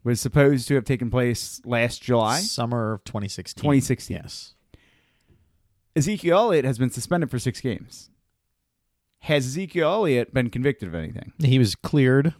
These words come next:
Speaker 2: of the charges.
Speaker 1: Okay.
Speaker 2: Yeah.
Speaker 1: So why is he suspended?
Speaker 2: Well, I was reading, uh, McCann, the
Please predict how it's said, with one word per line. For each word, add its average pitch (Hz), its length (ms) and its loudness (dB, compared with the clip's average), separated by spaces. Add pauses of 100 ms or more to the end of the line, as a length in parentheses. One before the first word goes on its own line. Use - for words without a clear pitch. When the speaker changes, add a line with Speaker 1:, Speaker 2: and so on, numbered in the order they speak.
(140)
Speaker 2:
of 131 120 -10
the 156 60 -6
charges. - 600 -2
Speaker 1:
Okay. 123 280 0 (160)
Speaker 2:
Yeah. 113 80 -16 (520)
Speaker 1:
So 151 240 2
why 139 220 2
is 123 100 -2
he 117 80 -6
suspended? 98 500 -10 (1120)
Speaker 2:
Well, 160 280 2 (1120)
I 135 80 -6
was 127 160 -2
reading, 156 640 -2 (300)
uh, 92 460 -10 (1600)
McCann, 139 800 -8
the 107 260 -6